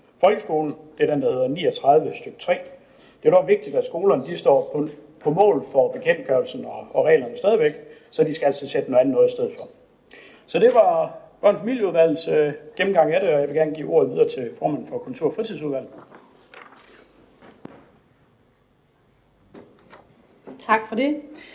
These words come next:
Speaker 2: Ud fra de politiske hegnspæle og samarbejdsaftalerne med skolerne, der er der lagt op til, at skolerne får store frihedsgrader som overhovedet muligt. Det er selvfølgelig ikke ensbetydende med, at alle skoler vil sætte sig fri fra alle mulige lovbestemmelser.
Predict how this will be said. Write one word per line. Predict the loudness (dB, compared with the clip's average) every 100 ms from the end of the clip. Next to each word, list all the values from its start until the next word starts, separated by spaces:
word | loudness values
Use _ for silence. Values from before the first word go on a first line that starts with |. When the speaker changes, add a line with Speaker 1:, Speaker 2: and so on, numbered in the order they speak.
| -20 -20 _ 0
Speaker 2:
Ud | 2 2
fra | 0
de | -6
politiske | -2 -2 -2 -4 -6
hegnspæle | -2 -2 -2 -2 2 2 2
og |
samarbejdsaftalerne | 0 0 2 0 -2 -2 -4 -2 -4 -2 -2
med | -6
skolerne, | -6 -2 0 0 -4 -4
der | 2
er | 2
der | 2
lagt | -4 -4
op | -6 -6
til, | -4 -2
at | -2
skolerne | -4 -4 -2 -2 -4
får | -4 -4
store | 2 0 2
frihedsgrader | -4 -4 -6 -6 -4 -2 -4 -6
som | -6 -4
overhovedet | -4 -4 -8 -8
muligt. | -10 -14 -16 -20 _ -20 _ _ 0
Det |
er | 0
selvfølgelig | 2 0 0 0
ikke | 0
ensbetydende | -2 -2 -4 0 0
med, | 0 0 0 -2 -6
at | -2
alle | 0 0
skoler | -2 -2 0 0 -2 -12 -20 _
vil | 2 2 2
sætte | -4 -6 -6 -6
sig | -14 -8
fri | -8 -8 -12 _ -4
fra | 0
alle | 2 2
mulige | 0 0 -2
lovbestemmelser. | -2 -2 -6 -10 -10 -12 -20